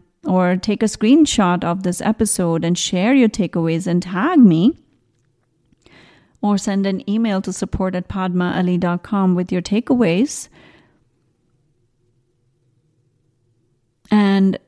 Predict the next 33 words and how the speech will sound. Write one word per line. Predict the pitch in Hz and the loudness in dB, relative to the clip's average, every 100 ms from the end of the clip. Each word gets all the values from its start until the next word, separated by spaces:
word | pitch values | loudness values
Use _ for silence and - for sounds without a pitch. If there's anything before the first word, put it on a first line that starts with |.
| - | -8
how | 226 254 | 0 2
you're | 294 277 | 2 4
going | 277 269 | 4 4
to | |
stop | - - 254 381 254 | 2 0 -2 -2 -2
that | 214 | -2
behavior | 208 196 - 180 - - 247 - _ _ _ _ _ _ _ - | -2 -2 -2 -2 -4 -8 -10 -16 _ _ _ _ _ _ _ -2
of | 202 196 | 0 2
focusing | 220 202 196 196 185 - | 2 2 2 0 0 2
on | 190 | 2
giving | 185 196 190 185 | 4 4 4 4
your | 180 | 4
power | - 208 311 359 | 0 0 2 4
<laughs> | - | 4
away | 190 208 | 4 4
to | 208 214 | 4 2
others | - 185 180 214 392 - | 2 2 4 2 0 -2
and | 190 190 196 196 - _ - | 0 4 4 4 0 _ -4
focus | 220 208 208 - | 0 2 2 2
on | 202 190 190 190 | 2 4 4 4
only | 196 190 190 185 190 208 - - - _ _ | 4 4 4 4 2 0 -6 -20 -20 _ _
what | 208 196 175 | 4 4 4
brings | 190 185 175 | 4 4 4
you | 190 | 2
joy | 202 247 277 302 | 4 4 4 6
and | 208 | 6
doing | 185 185 180 | 6 4 2
things | 180 185 | 0 0
out | 185 | -2
of | 175 180 | -2 -2
love | 175 180 196 | -2 -2 0
and | 185 | 0
joy. | 180 277 - - | 0 0 -2 -6